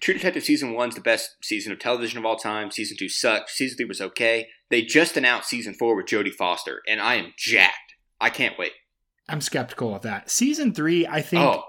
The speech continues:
Speaker 2: one,
Speaker 1: Oh, Jodie Foster's awesome.
Speaker 2: Scoot McNairy killed it in
Speaker 1: Yes.
Speaker 2: season three. Killed
Speaker 1: Yes.
Speaker 2: it. Um, I, I, I'm gonna botch his first name. I, uh, Maharasha Ali?
Speaker 1: Mahershala.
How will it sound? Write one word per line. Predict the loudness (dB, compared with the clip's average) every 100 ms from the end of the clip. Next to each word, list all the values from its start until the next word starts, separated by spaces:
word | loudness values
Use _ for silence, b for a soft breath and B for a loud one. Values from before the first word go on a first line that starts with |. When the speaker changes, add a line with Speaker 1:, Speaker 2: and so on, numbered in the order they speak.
| -10
Speaker 2:
one, | 0 2 2 2
Speaker 1:
Oh, | 0 -2
Jodie | -4 -4 -6
Foster's | -8 -10 -6 -8
awesome. | -8 -10
Speaker 2:
Scoot | -4 0 0 2 0 0
McNairy | -4 0 0 2 -2 -4 _ _ _ _ _ -12
killed | -10 -4 -2 0 -2 -6
it | -10 8
in | 12
Speaker 1:
Yes. | 12
Speaker 2:
season | 8 -2 -6
three. | -12 -16 _ _ _ _ _ _ _ -16
Killed | -6 0 2 2
Speaker 1:
Yes. | 0
Speaker 2:
it. | -6 _ _ _ _ -2 2
Um, | 2 2 0 -2 -6 -4
I, | -2 0
I, | 0 -2
I'm | -2
gonna | -2 0
botch | 0 0 0
his | -2
first | -2 -2 -2
name. | 0 -2 -2
I, | -4
uh, | -4 -6 -6 -2 -2
Maharasha | 0 0 2 0 2 0 2 4
Ali? | 6
Speaker 1:
Mahershala. | 6 6 2 0